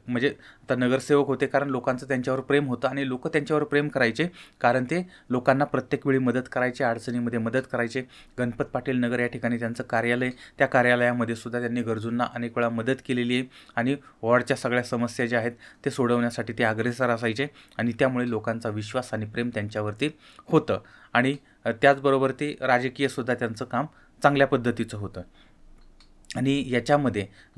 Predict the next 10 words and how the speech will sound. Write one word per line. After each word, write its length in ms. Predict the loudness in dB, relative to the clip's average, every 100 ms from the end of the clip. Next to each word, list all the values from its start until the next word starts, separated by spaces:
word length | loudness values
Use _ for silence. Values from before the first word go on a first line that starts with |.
| 2
ज्यानं 220 | 4 4
यांच्यावरती 540 | 0 0 0 0 0
हल्ला 280 | -2 0 2
केला 260 | 2 0 -2
होता 280 | -4 -8 -6
तो 80 | -4
मॉरिस 480 | -2 2 2 0 -6 -20 -20 -8
आणि 220 | -2 -2 -2
हे 240 | -2 -2 -2
यांची 340 | -4 -4 -8